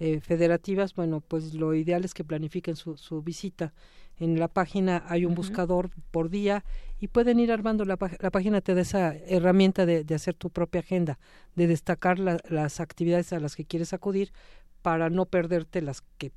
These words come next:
Speaker 1: pueden ser para ti fundamentales. Si la feria tiene un cupo límite en muchos de los salones, entonces
Speaker 2: Ujú.
Speaker 1: también recomendamos que las actividades que les interesen lleguen a tiempo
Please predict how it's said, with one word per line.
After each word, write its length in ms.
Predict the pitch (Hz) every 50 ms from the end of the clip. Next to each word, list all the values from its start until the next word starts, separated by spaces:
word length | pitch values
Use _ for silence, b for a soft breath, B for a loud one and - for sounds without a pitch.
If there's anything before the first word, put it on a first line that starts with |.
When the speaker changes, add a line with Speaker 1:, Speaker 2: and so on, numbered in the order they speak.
| - - -
Speaker 1:
pueden 220 | - 170 170 165
ser 160 | 147 - 170 -
para 160 | - 165 156
ti 100 | - 165
fundamentales. 800 | - - 180 170 170 170 175 175 - - 196 185 190 185 - - b b b b b b b
Si 220 | - - - 226 208
la 120 | 208 196
feria 280 | - - 202 190 196 190
tiene 600 | - - 202 190 190 190 190 185 180 175 - - - _ _
un 140 | - 190 185
cupo 400 | - - 196 180 - - 190 185
límite 400 | 175 196 196 196 190 - - 180
en 80 | 165
muchos 320 | 170 175 175 - - 180 160
de 80 | 175
los 140 | 160 160 156
salones, 500 | - 196 180 180 180 180 190 196 185 -
entonces 460 | 180 165 - 170 160 170 170 160 - - - -
Speaker 2:
Ujú. 260 | - 180 - - 175
Speaker 1:
también 280 | 165 180 175 180 170 170
recomendamos 840 | 180 165 - 175 165 160 165 170 170 170 170 165 165 165 165 - -
que 200 | - 156 147 139
las 200 | 139 143 143 165
actividades 380 | 156 - - 160 160 160 -
que 100 | - -
les 180 | 147 143 - -
interesen 460 | 156 151 - 156 151 - - 160 151
lleguen 260 | 151 156 151 147 147
a 60 | 147 147
tiempo 400 | - 202 185 170 170 - 170